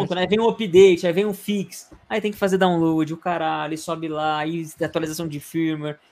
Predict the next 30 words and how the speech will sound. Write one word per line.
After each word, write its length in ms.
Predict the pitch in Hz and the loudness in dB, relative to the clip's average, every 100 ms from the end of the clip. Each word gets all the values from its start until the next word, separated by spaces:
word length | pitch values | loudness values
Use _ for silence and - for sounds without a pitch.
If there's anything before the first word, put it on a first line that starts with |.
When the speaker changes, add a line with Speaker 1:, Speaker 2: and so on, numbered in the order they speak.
| _ | _
Speaker 2:
e 60 | 165 | -8
não 60 | |
sei 200 | 160 - | -6 -4
o 60 | 156 | -4
quê. 180 | - 165 | -4 -2
Eu 120 | 185 | 0
não 120 | 214 | 0
tenho 240 | 196 202 202 | 0 0 0
muita 220 | 190 185 | -4 -6
paciência 680 | - 175 180 165 160 156 160 | -4 -6 -6 -12 -12 -12 -14
pra 220 | 175 147 | -10 -10
isso, 260 | 123 - | -10 -12
mano. 120 | 107 107 | -12 -8
Speaker 1:
Também 200 | 135 143 | -4 0
Speaker 2:
Mas, 500 | 156 180 127 - - | 2 0 -4 -12 -20
Speaker 1:
não, 80 | - | -14
cara. 380 | - 127 135 131 | -8 -6 -6 -4
Speaker 2:
é, 220 | 127 123 | -2 -2
quem 300 | 127 - 190 | -4 -4 -4
tem 200 | 185 156 | 0 2
Speaker 1:
O 40 | 214 | 4
meu, 160 | 247 | 2
o 120 | 262 254 | 2 2
meu 120 | 277 | 2
Switch, 320 | 269 285 - | 2 2 2
mano, 260 | 254 233 220 | 0 -2 -4
fica 360 | - 254 254 233 | -10 -8 -6 -6
mó 220 | 208 240 | -6 -8
tempo 400 | 254 - 220 220 | -8 -10 -10 -8
sem 240 | - 220 | -12 -12